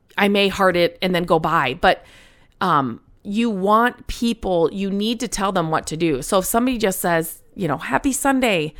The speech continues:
Um, this is, you know, I'm, I, I'm looking forward to spending the day with family. I hope you have a great day." And they have a pretty picture with it. That's great, but you haven't told me anything. You know, you haven't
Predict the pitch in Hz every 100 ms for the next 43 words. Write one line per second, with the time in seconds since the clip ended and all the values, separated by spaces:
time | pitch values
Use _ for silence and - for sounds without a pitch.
0 | - - - - - 190 185 175 170 220
1 | - 254 220 190 - - - - - -
2 | 202 175 151 - 196 196 - - - -
3 | - 147 - 202 247 254 233 226 233 226
4 | - 208 202 180 175 170 170 - - 247
5 | 233 240 226 214 220 - 233 175 160 175
6 | 214 240 262 247 247 247 254 262 214 202
7 | 185 _ _ _ _ _ _ _ - 180
8 | 180 170 - 170 147 151 - 135 123 110
9 | - 226 294 196 - 185 175 127 - 165
10 | 185 269 285 180 165 196 175 156 - 202
11 | 226 - 190 175 170 170 - - - _
12 | 202 196 180 208 185 - 233 220